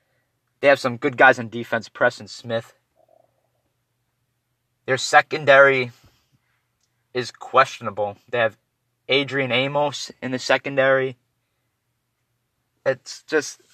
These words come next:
I don't think it's enough for Green Bay. I think it's gonna be really tough for them. I think San Francisco got it and I have Tennessee and San Francisco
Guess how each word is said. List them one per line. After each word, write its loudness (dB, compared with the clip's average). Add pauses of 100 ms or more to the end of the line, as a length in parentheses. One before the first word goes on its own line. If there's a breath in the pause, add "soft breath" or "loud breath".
I 4
don't 0
think -4
it's -14
enough -2
for -6
Green -8
Bay. -2 (140)
I -4
think 0
it's -10
gonna -8
be -8
really -4 (320)
tough 0
for -4
them. -6 (420)
I -8
think -4
San -4
Francisco -6
got 4
it -4 (880)
and -2
I -2
have 0
Tennessee -8
and -10
San -6
Francisco -4